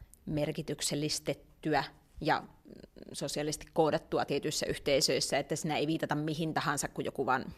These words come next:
mm, huvikseen puhuu vaikka niin kuin keksimäänsä kieltä tai muuta, vaan nimenomaan siihen tietyn yhteisön tietyllä tavalla merkityksellistämään,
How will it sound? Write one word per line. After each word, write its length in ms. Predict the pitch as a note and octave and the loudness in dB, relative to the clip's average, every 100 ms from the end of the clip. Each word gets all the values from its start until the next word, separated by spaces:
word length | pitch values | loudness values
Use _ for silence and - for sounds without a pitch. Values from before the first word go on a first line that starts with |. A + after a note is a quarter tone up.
| - - | -16 -14
mm, 80 | - - - D#3 | -14 -14 -14 -8
huvikseen 420 | - - - D#3+ | -6 2 8 8
puhuu 340 | F#3 - G3+ | 8 6 8
vaikka 380 | E3+ E3 - F#3 - | 10 10 10 10 10
niin 160 | E3+ F3+ | 4 2
kuin 180 | F3+ A#2+ | 2 2
keksimäänsä 560 | G3 - F3+ F3 F#3 | 2 4 6 6 6
kieltä 380 | F#3 F#3+ E3 E3+ | 4 4 6 4
tai 140 | E3+ | 2
muuta, 300 | D#3+ E3+ E3 | 2 2 2
vaan 220 | D3 D3+ - | 2 0 0
nimenomaan 380 | D#3+ D3+ D#3 | 0 2 0
siihen 220 | D#3+ C#3+ D#3+ - - - - - - - _ - | 0 -2 -4 -10 -14 -16 -20 -20 -20 -20 _ -2
tietyn 340 | E3 D#3 C#3+ | 0 0 -2
yhteisön 520 | - - - B2+ C3 C3+ | -6 -8 -6 -4 -4 -2
tietyllä 380 | D#3 D3 B2+ | -2 0 -2
tavalla 200 | C#3 C#3 | 0 0
merkityksellistämään, 1000 | C#3+ C#3 D3+ D3 - A2 - C3 C3+ C3 | 0 -2 -6 -8 -6 -6 -4 -4 -4 -4